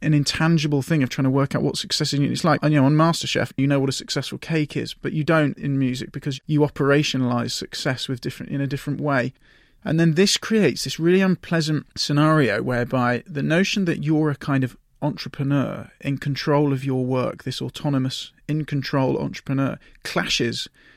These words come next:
with an industry that you actually have very little control over. And that inability to reconcile the two becomes a real problem. And then you also have these issues with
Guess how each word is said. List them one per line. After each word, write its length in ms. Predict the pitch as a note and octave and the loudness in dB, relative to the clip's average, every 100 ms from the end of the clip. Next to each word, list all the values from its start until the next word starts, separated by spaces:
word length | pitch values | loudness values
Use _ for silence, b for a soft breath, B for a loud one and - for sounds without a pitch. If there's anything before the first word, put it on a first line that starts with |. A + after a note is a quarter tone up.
| b | b
with 160 | D3 C#3+ | 0 2
an 80 | D3 | 4
industry 520 | F3+ C#3+ - - B2+ | 2 0 -4 -2 -2
that 100 | B2+ | 0
you 140 | C#3+ | 0
actually 260 | C#3 - D#3 | 0 -2 -2
have 120 | C#3+ | 0
very 140 | C#3 | 2
little 300 | C#3 C#3+ - | 2 0 -2
control 460 | C3+ C#3 C3+ B2+ B2+ | -6 -6 -4 -2 -2
over. 280 | A#2 A2+ A#2+ _ b b b b | -2 -4 -12 _ b b b b
And 140 | D3+ | 0
that 160 | D#3+ - | 0 -2
inability 540 | - D#3+ D3 D#3 C#3+ - | 0 0 2 2 0 -4
to 100 | C#3 | -2
reconcile 540 | D3 - D3 C3+ B2 | -2 -2 -4 -2 -2
the 80 | A#2+ | -4
two 200 | - C3+ | -6 -6
becomes 320 | C#3 - D3+ | -6 -6 -4
a 60 | C#3+ | -4
real 200 | C#3+ C3+ | -4 -4
problem. 480 | - D3+ C#3 C#3 C#3 _ b b b b | -2 -4 -2 -6 -8 _ b b b b
And 120 | D#3+ | -2
then 80 | E3 | 2
you 160 | E3 D#3+ | 2 4
also 300 | F#3+ G3+ G#3 | 4 2 -2
have 220 | C#3 B2+ | 0 0
these 180 | C3+ C3+ | 0 0
issues 340 | C#3 - C3+ | -2 -2 -2
with 140 | C#3+ | -2